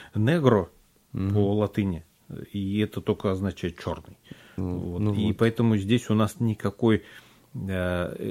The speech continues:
Speaker 1: это чисто антропологическая такая
Speaker 2: Мгм.
Speaker 1: коннотация была. И, по-моему, где-то я читал, что из французского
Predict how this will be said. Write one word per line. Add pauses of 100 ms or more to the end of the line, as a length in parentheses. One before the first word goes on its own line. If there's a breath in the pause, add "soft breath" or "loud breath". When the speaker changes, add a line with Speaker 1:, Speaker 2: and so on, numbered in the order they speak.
Speaker 1:
это
чисто
антропологическая
такая
Speaker 2:
Мгм.
Speaker 1:
коннотация
была.
И,
по-моему,
где-то
я
читал,
что
из
французского